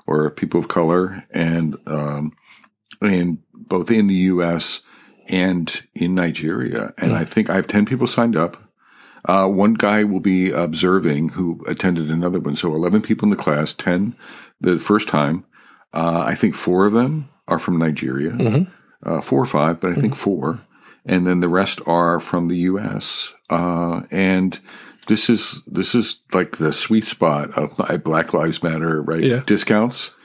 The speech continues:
Speaker 2: Yeah.
Speaker 1: So everyone discounts. Um, I'm literally gonna give a thousand dollars to, remember that young girls?
Speaker 2: Yeah.
Speaker 1: And, uh, so part of the tuition from these folks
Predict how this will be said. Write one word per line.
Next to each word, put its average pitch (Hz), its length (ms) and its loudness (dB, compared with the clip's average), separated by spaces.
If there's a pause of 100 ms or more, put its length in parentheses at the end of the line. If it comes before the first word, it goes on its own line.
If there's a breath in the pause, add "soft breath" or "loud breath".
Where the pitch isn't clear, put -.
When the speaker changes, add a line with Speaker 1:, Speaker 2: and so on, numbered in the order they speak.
(120 loud breath)
Speaker 2:
Yeah. 110 180 2
Speaker 1:
So 95 220 0
everyone 98 320 0
discounts. 87 720 -4
Um, 78 420 -4 (320 soft breath)
I'm 92 180 0
literally 107 340 4
gonna 87 200 0
give 90 640 0
a 80 80 -4
thousand 90 440 0
dollars 92 800 -4
to, 92 240 -2
remember 101 360 2
that 95 260 2
young 85 220 0
girls? 82 460 0
Speaker 2:
Yeah. 143 100 6
Speaker 1:
And, 82 160 -4 (480 loud breath)
uh, - 120 -4
so 90 440 0 (380)
part 98 300 0
of 95 200 0
the 90 140 0
tuition 85 600 -2
from 87 140 -4
these 78 200 0
folks - 440 -6